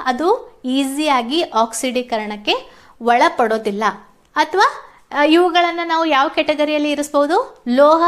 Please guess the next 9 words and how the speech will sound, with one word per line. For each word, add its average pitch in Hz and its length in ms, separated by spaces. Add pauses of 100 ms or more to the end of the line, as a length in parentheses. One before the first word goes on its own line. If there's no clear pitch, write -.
(120)
ಅಥವಾ 277 300
ಲೋಹವಲ್ಲದ 240 880 (720)
ವಸ್ತುಗಳ 330 600
ಮಿಶ್ರಣ 277 580 (520)
ಮಿಶ್ರ 254 340
ಲೋಹ 254 220 (160)
ಆಗಿದೆ 220 360
ಅಂತ 202 220
ಹೇಳ್ಬೋದು. 202 760